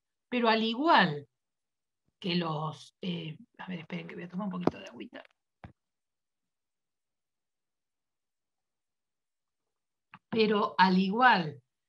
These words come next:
que los, em, rhizobium, se quedan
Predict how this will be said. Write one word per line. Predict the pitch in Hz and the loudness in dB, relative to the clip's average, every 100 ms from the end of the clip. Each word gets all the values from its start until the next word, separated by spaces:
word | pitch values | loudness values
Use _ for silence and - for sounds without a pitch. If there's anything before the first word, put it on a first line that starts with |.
| _ _ | _ _
que | 185 | -4
los, | 175 180 175 175 - - | -2 -2 -2 -6 -10 -10
em, | 170 165 160 156 151 139 139 131 _ _ _ _ _ _ _ 180 | -10 -8 -8 -10 -12 -16 -20 -20 _ _ _ _ _ _ _ -6
rhizobium, | 208 185 - 262 214 196 214 220 _ | -2 -2 0 2 2 0 -2 -4 _
se | - 247 247 | -8 -6 -2
quedan | 294 302 320 330 | -2 0 -2 -4